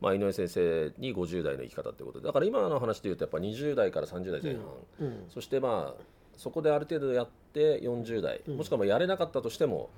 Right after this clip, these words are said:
Speaker 1: じゃあ次、なんかこう、新しいチャレンジしていくっていう意味で言うと、
Speaker 2: うん。
Speaker 1: 五十代
Speaker 2: 五十代ね。
Speaker 1: っていうところで、まあ、そこでも楽しい努力っていうのをね、できたらなっていう。
Speaker 2: だって、五十で成功してるからって、六十までに成功をずっとし続けるって保証は何もないですからね。
Speaker 1: いや、全然ないですよね。
Speaker 2: うん。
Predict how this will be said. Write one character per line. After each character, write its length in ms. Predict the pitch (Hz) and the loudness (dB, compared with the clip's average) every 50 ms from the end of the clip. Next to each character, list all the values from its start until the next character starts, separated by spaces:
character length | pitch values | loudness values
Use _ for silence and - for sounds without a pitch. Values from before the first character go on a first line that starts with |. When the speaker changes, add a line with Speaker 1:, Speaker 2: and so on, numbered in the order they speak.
| - - - | -20 -20 -12
Speaker 1:
じ 80 | - 110 | -12 -10
ゃ 20 | |
あ 40 | - | -10
次、 360 | - - 139 151 160 147 - - - - - - - - - - - - - - | -8 -8 -4 -4 -4 -4 -6 -10 -16 -20 -20 -20 -20 -20 -20 -20 -20 -20 -8 -6
な 100 | - - | -4 -2
ん 20 | |
か 100 | - 76 | -2 -2
こ 400 | - - 78 71 69 67 64 - - - - | -2 -2 -2 -2 -2 -2 -6 -8 -12 -8 -8
う、 60 | - | -2
新 180 | - 117 101 98 | 2 2 4 4
し 80 | - 107 | 2 0
い 20 | 85 | -4
チ 80 | - | -2
ャ 40 | - | 0
レ 120 | 92 87 82 | 0 0 0
ン 60 | 78 | -2
ジ 120 | 73 67 | -6 -10
し 80 | - - | -10 -6
て 80 | 82 | -4
い 100 | 73 64 | -4 -4
く 100 | 117 - | -4 -6
っ 20 | - | -8
て 160 | - - 110 | -4 0 0
い 20 | |
う 40 | 139 | 2
意 20 | 151 | 4
味 60 | 151 | 4
で 60 | 143 | 4
言 60 | 113 | 4
う 40 | 87 | 4
と、 80 | 87 76 | 2 0
Speaker 2:
う 20 | |
ん。 40 | 85 | -2
Speaker 1:
五 100 | 92 90 | -2 -2
十 160 | 101 104 82 | -2 -2 -4
代 160 | - 60 60 - - - - - - | -4 -8 -10 -14 -18 -20 -18 -12 -10
Speaker 2:
五 80 | 123 | -10
十 160 | 110 107 110 95 | -8 -8 -10 -10
代 100 | 95 90 | -10 -6
ね。 60 | - | -2
Speaker 1:
っ 20 | |
て 40 | - | 2
い 80 | 80 80 | 2 2
う 40 | 73 | 2
と 100 | 80 76 | 2 0
こ 80 | 82 | 0
ろ 80 | 82 76 | 0 0
で、 220 | 65 64 64 - - - | 0 -2 -2 -4 -2 -4
ま 60 | 101 | -2
あ、 20 | |
そ 120 | - - 160 | -2 4 6
こ 100 | 196 185 | 6 8
で 60 | 175 | 8
も 100 | 135 98 | 6 4
楽 200 | - 107 104 101 | 4 2 2 2
し 120 | - 104 | 0 0
い 40 | 87 | 2
努 100 | 87 90 | 2 2
力 180 | 76 69 - - | 2 0 -4 -10
っ 40 | |
て 160 | - - - 62 | -12 -10 -8 -8
い 20 | |
う 40 | 60 | -6
の 40 | 60 | -6
を 120 | 60 - - | -8 -8 -8
ね、 140 | - 60 - - - - - | -10 -10 -10 -12 -18 -4 -2
で 100 | - - | -2 -2
き 60 | - | -2
た 100 | - 67 | -4 -6
ら 80 | - | -4
な 80 | - 320 | -4 -6
っ 40 | 247 | -6
て 60 | 185 | -6
い 40 | 131 | -2
う。 20 | |
Speaker 2:
だ 60 | - | 2
っ 0 | |
て、 60 | 185 208 | 2 2
五 80 | 247 | 2
十 180 | 240 494 523 523 | 2 2 0 2
で 100 | 392 220 | 2 0
成 180 | - - 185 175 | 2 2 0 0
功 200 | 175 - 170 165 | 0 0 -2 -2
し 60 | 160 | -2
て 80 | - 165 | -2 -4
る 80 | 147 - | -2 -2
か 100 | 131 117 | -2 -4
ら 40 | 107 | -4
っ 20 | |
て、 120 | - 110 104 | -6 -8 -10
六 240 | 120 120 - 196 | -10 -8 -8 -8
十 200 | 196 254 269 269 | -6 -4 -2 -2
ま 120 | 226 151 123 | 0 0 -2
で 120 | 107 101 | -2 -4
に 140 | 107 113 107 | -6 -8 -8
成 180 | - - 156 156 | -4 -2 -2 -2
功 200 | 151 - 170 156 | -2 -2 -4 -4
を 40 | |
ず 120 | 147 143 147 | -4 -6 -10
っ 20 | 143 | -8
と 100 | - 151 | -8 -10
し 120 | - - - | -10 -10 -10
続 140 | 147 143 139 | -10 -10 -6
け 100 | 135 135 | -6 -6
る 40 | 101 | -8
っ 20 | |
て 80 | - - | -8 -12
保 100 | - 113 | -14 -8
証 140 | - 160 107 | -8 -6 -6
は 80 | 92 | -4
何 100 | 117 156 | -2 0
も 60 | 220 | 2
な 60 | 254 254 | 2 2
い 40 | |
で 60 | 165 - | 2 0
す 60 | - | -4
か 80 | - - | 0 2
ら 0 | |
ね。 60 | 110 | 2
Speaker 1:
い 40 | 92 | 4
や、 40 | 101 | 4
全 120 | 156 190 | 4 4
然 100 | 196 180 | 6 6
な 60 | 170 | 6
い 40 | 98 | 4
で 40 | - | 2
す 60 | - | -2
よ 100 | - - | -8 -12
ね。 80 | 135 127 | -10 -10
Speaker 2:
う 40 | 135 | -8
ん。 160 | 120 117 | -8 -8